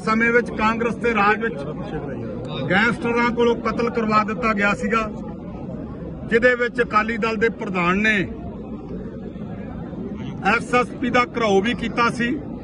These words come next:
ਤੇ ਇਨਕੁਆਇਰੀ ਵੀ ਤੁਰ ਪਈ ਸੀ ਤੇ ਕੈਬਨਿਟ ਦੀ ਮੀਟਿੰਗ ਵਿੱਚ ਇਹਨੇ ਰੌਲਾ ਪਾ ਕੇ ਉਹ ਇਨਕੁਆਇਰੀ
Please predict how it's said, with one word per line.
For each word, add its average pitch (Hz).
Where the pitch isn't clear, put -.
ਤੇ 247
ਇਨਕੁਆਇਰੀ 240
ਵੀ 294
ਤੁਰ 233
ਪਈ 247
ਸੀ 240
ਤੇ 247
ਕੈਬਨਿਟ 247
ਦੀ 254
ਮੀਟਿੰਗ 240
ਵਿੱਚ 240
ਇਹਨੇ 240
ਰੌਲਾ 233
ਪਾ 214
ਕੇ 226
ਉਹ 226
ਇਨਕੁਆਇਰੀ 220